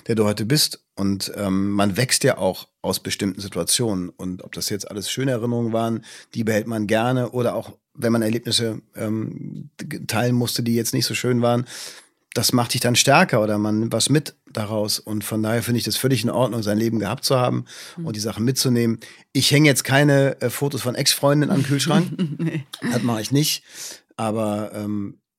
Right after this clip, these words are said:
Speaker 1: es ist jetzt auch kein Thema non grata, ne? Also
Speaker 2: Mhm.
Speaker 1: man spricht auch darüber. Jetzt nicht jeden Tag und wie bestimmte Sachen dann mit dem anderen Partner waren, das nicht. Aber, ähm, das gehört dazu.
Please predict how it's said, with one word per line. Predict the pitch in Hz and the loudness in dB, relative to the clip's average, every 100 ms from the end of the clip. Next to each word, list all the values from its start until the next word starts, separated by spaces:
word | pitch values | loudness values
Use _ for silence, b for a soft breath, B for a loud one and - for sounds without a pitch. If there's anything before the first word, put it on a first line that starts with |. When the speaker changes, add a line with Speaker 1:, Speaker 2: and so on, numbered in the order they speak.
| _ - | _ -12
Speaker 1:
es | - - | -4 -2
ist | 127 | -2
jetzt | 120 - | -4 -8
auch | - | -10
kein | - 113 107 104 101 _ _ _ | -6 -2 -2 -4 -10 _ _ _
Thema | - 123 120 | -4 -2 0
non | 104 92 | -2 -4
grata, | 80 120 156 - | -4 -4 -4 -6
ne? | - 120 | -6 -4
Also | 82 151 | -4 -6
Speaker 2:
Mhm. | |
Speaker 1:
man | 82 78 | -6 -8
spricht | - - - - | -10 -12 -10 -8
auch | - | -10
darüber. | - 78 78 73 - B | -8 -10 -8 -12 -12 B
Jetzt | 107 - 87 | -8 -6 -6
nicht | - | -6
jeden | 98 90 87 | -6 -6 -4
Tag | 104 131 139 | 0 0 0
und | 90 80 92 | -8 -12 -10
wie | 92 87 B B B | -8 -8 B B B
bestimmte | - - 110 90 | -8 -4 -2 0
Sachen | 98 107 | 0 2
dann | 92 | 0
mit | 92 | 0
dem | 87 | -4
anderen | - 101 110 | -4 -6 -2
Partner | 117 113 98 | -2 -2 -2
waren, | 98 104 | 0 0
das | 95 - | -2 -2
nicht. | 107 135 - - | -2 -2 -4 -10
Aber, | 76 73 69 | -10 -10 -10
ähm, | 65 69 78 - _ _ _ | -12 -14 -16 -20 _ _ _
das | - 78 | -8 -8
gehört | - - | -8 -12
dazu. | 71 - 76 | -12 -12 -14